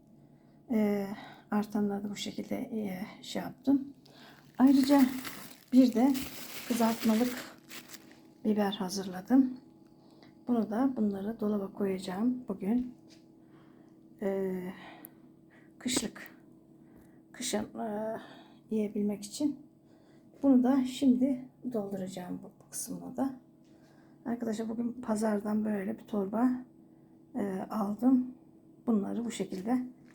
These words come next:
değerlendirme yapacağım. E, hepsini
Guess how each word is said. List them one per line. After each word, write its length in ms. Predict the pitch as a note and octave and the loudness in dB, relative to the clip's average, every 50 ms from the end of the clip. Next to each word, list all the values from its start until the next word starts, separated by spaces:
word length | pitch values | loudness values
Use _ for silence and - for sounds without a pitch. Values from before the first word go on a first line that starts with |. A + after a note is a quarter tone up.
| - - - - | -20 -12 -4 -2
değerlendirme 840 | G#3+ G#3 G3 G3+ F#3+ F#3+ G3 G3 F#3 F#3 F#3+ F#3+ F#3+ A3+ B3 B3 - - - - - - | -2 -2 -2 -2 -4 -4 -6 -6 -6 -4 -2 0 0 0 0 0 -4 -10 -18 -14 -8 -4
yapacağım. 480 | A#3+ G3+ - - F#3 - G3 F3 F#3 - - - - - - - - - - - - - - - - - - - - - - - - - - - - - - - - - - - - - _ - - - | -4 -4 -4 -6 -6 -6 -6 -8 -8 -12 -16 -20 -20 -20 -20 -20 -20 -20 -20 -20 -20 -18 -18 -20 -20 -20 -20 -20 -20 -20 -20 -20 -20 -20 -20 -20 -20 -20 -20 -20 -20 -20 -20 -20 -20 -20 _ -16 -8 -4
E, 280 | G#3 G#3 G3+ G3+ G3 G3 - - - - - - - - - - - - - - - - - - - - - - - - | -4 -4 -2 -4 -6 -8 -12 -16 -20 -20 -20 -20 -20 -20 -20 -20 -20 -20 -20 -20 -20 -20 -20 -20 -20 -20 -20 -20 -4 0
hepsini 580 | B3 B3 B3 - - A#3+ A#3+ A#3+ C4+ D4 - | 0 0 2 0 0 2 2 2 2 0 -2